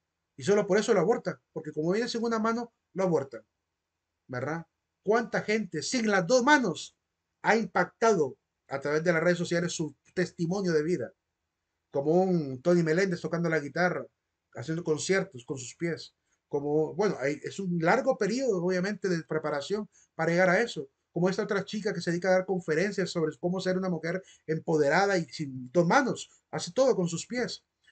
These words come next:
Como este otro, eh, dibujante japonés que hace unos, unos,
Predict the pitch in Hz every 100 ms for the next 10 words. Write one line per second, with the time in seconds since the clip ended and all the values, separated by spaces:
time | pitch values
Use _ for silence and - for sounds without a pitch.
0 | _ - 165 165 180 - 196 190 190 196
1 | 196 160 160 151 147 151 160 151 214 208
2 | 170 170 147 165 233 - _ _ - 156
3 | 196 190 180 180 190